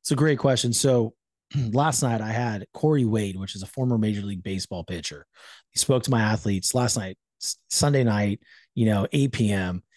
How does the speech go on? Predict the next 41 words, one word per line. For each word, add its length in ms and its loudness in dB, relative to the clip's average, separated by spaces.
He's 160 2
on 140 4
there 120 4
pouring 340 0
into 220 -2
him. 120 -10
We 80 0
start 180 0
talking 100 0
about 220 -2
obstacles, 680 -10
right? 300 -4
And 500 -6
he 40 4
says, 160 4
"Hey, 220 4
you 160 2
know, 100 4
these, 320 0
we, 180 0
we, 300 -2
we 100 -4
have 120 0
this 160 -2
example 540 -2
that 100 -10
we 100 -12
talk 220 -4
to 60 -20
these 140 -6
downhill 420 -4
skiers. 560 -8
You 80 0
know, 60 0
how 120 2
do 80 2
you 80 4
not 160 4
hit 100 2
the 80 -4
trees? 540 -2